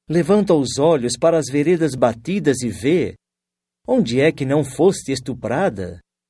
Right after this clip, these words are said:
Tu te sentaste para eles à beira dos caminhos, assim como o árabe no ermo, e continuas a poluir a terra com os teus atos de prostituição e com a tua maldade.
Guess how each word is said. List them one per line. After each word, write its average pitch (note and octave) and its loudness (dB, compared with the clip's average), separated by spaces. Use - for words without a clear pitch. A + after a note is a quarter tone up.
Tu F#3 0
te F3 -2
sentaste D3+ 0
para C3+ 0
eles D3+ 2
à B2+ 4
beira C#3 0
dos A#2 -6
caminhos, B2 0
assim F3 -2
como F#3+ 4
o D3 4
árabe D#3+ 0
no B2 0
ermo, G2+ -2
e C#3+ -6
continuas D#3 2
a C3+ 2
poluir C#3+ 0
a A#2+ 0
terra D3 0
com D3 -2
os C#3 -4
teus C#3 -2
atos D3 0
de C3 -4
prostituição C#3+ 0
e D#3+ -2
com C#3+ -2
a B2 2
tua B2+ 2
maldade. F#2 -4